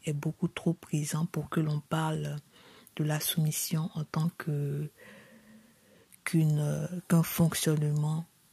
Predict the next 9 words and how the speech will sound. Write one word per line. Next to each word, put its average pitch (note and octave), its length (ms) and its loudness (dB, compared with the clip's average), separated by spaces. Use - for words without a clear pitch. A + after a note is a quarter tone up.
totalement D3+ 640 2
bienveillant. D3 640 0
Vous F#3 80 4
parlez G#3+ 380 4
du F#3 180 0
discours F3 500 0
sur F#3+ 240 0
la D#3+ 120 2
soumission, E3 800 -2